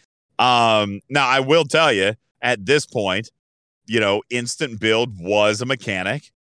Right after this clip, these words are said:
Uh, it was a scoring, you know, method. Um, but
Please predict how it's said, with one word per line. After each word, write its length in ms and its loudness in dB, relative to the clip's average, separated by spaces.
Uh, 240 0
it 160 -2
was 340 0
a 60 -8
scoring, 600 -4
you 220 -12
know, 240 -6
method. 500 -2
Um, 680 0
but 400 0